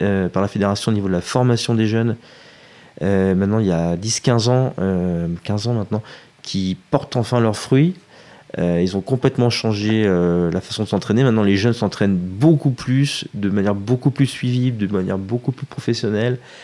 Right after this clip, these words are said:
Et ce qui fait que maintenant, on est devenu vraiment la nation dominante en Europe au niveau des catégories jeunes, euh, notamment cadet, junior, en vraiment, c'est un tout petit peu moins vrai ces dernières années, mais vraiment,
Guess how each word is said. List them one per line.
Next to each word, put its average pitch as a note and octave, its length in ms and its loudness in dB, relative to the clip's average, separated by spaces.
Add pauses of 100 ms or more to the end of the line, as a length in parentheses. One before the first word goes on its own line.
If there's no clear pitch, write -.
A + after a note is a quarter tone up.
(480)
Et - 80 2
ce - 100 -4
qui - 120 -10
fait C#3 140 2
que - 80 -2
maintenant, B2 200 4
on - 20 6
est G#2+ 60 6
devenu G#2 300 2
vraiment A2+ 280 4
la A#2+ 120 4
nation A2+ 400 2
dominante C3 640 4
en A#2 40 4
Europe A2 380 2
au F#2 80 2
niveau G#2+ 180 2
des G2+ 120 2
catégories G2+ 500 2
jeunes, A2+ 400 2 (420)
euh, F2 160 0
notamment F#2+ 380 -2 (100)
cadet, A2 320 2
junior, G#2+ 560 0
en F2 440 -2
vraiment, E2+ 380 -2 (420)
c'est - 160 -10 (320)
un G3 100 2
tout G3 220 2
petit F3 160 0
peu E3 100 4
moins D#3 160 6
vrai D3 100 4
ces - 140 -2
dernières B2+ 180 4
années, C3+ 140 4
mais A#2 140 4
vraiment, A2+ 400 2